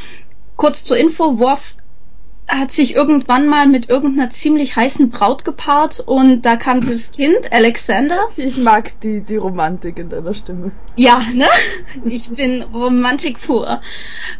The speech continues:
Speaker 1: Und da kam Alexander, der, die, die Frau hat aber gesagt, „Nee, ich zieh den allein groß, verpiss dich, bleib auf deiner Enterprise.“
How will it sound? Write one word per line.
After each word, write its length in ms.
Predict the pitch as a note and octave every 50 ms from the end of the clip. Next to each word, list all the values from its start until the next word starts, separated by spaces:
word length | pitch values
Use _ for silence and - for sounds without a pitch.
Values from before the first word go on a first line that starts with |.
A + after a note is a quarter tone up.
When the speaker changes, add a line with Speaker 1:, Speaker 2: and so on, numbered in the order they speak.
| - - F4 G#4 A4+ - - - G#4 G4 - - - - - - - - - - - - - -
Speaker 1:
Und 540 | C4+ C#4 C#4 C#4+ C#4 C#4 C#4 C4+ A#3 - -
da 120 | - C4 C4
kam 220 | B3+ D4 D#4 D4+ -
Alexander, 760 | - B3+ B3+ A#3 - - - F#3 C4+ D#4 F#4 G4 G4+ G4+ G4+ -
der, 440 | C#4+ C4+ C4 C4+ C4+ C4+ C4+ - - - - - B3 -
die, 200 | - C4+ C4 B3+
die 180 | A3+ B3+ B3+ A#3+
Frau 240 | A#3 - - A#3 D4
hat 100 | D4 C#4+
aber 160 | C#4 C4 C#4
gesagt, 280 | C4+ C4+ C#4+ C4+ A#3 -
„Nee, 160 | A#3+ C4 C#4+
ich 140 | C#4+ - -
zieh 160 | - - C4
den 160 | B3+ B3+ A#3+
allein 340 | - G#3 G#3 G#3+ A#3+ D4+ D#4+
groß, 380 | - - E4 D#4 E4 F4 F4
verpiss 440 | - - A#3 - - C4+ C#4 - -
dich, 240 | - E4 E4+ E4+ -
bleib 200 | - A#3+ A#3 A#3
auf 100 | D4 -
deiner 220 | - A#3 A3 D4+ -
Enterprise.“ 680 | - D#4 E4 F4 - - F4 E4+ F4+ A4+ A4+ - -